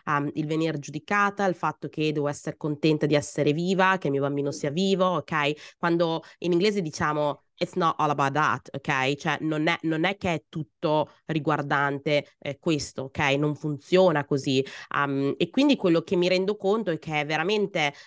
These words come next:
ehm, c'è poco supporto, e io per prima adesso sto cercando in qualche modo di capire come posso supportare queste donne, come posso creare, cioè quello è il mio, il mio progetto, no, di Ostetrica Senza Filtri con Mamma Informata, è di cercare di creare questa rete di supporto,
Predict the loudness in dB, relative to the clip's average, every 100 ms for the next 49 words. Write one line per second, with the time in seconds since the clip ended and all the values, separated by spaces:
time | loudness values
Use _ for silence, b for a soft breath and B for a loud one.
0 | _ -6 -4 -4 -4 -4 -2 0 0 0
1 | -2 -2 -6 -2 -2 -2 -2 -2 0 0
2 | 0 -2 0 0 -2 -4 -8 -10 -6 -8
3 | -2 0 0 0 0 -2 -2 -2 -2 -2
4 | -6 -6 -10 -4 0 2 4 0 B _
5 | -2 -2 -2 -4 -6 -6 -4 0 0 0
6 | -4 0 0 0 0 0 0 -2 -2 -4
7 | 0 0 0 -4 -4 0 0 0 -2 -4
8 | -4 -4 -2 0 -2 _ -4 -4 -4 -8
9 | -8 -6 0 0 0 0 2 2 0 -4
10 | -2 0 -2 -2 -4 0 0 0 -2 -4
11 | B B -4 -2 -4 0 0 0 0 0
12 | 0 -4 -6 -2 -2 -2 -4 -4 -8 -6
13 | -2 0 0 -2 0 0